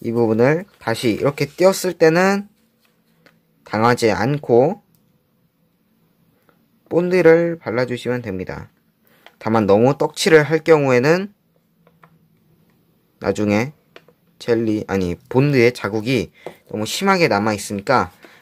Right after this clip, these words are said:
저처럼, 어, 유광 살짝 나듯이 발라주면 됩니다.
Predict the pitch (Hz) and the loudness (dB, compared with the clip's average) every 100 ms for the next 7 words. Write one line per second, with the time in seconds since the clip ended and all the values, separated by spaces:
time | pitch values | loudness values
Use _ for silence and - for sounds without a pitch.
0 | _ - - 117 90 82 _ - 90 82 | _ -16 -4 -2 -2 -4 _ -10 -8 -10
1 | _ _ 113 113 113 110 147 - - 170 | _ _ -4 2 2 2 -8 -20 -12 -10
2 | 170 175 139 101 104 - 90 - 107 110 | -6 -4 -2 -2 -2 -6 -8 -6 0 0
3 | 107 98 131 131 - 92 85 82 | 0 -2 -2 -4 -8 -8 -8 -12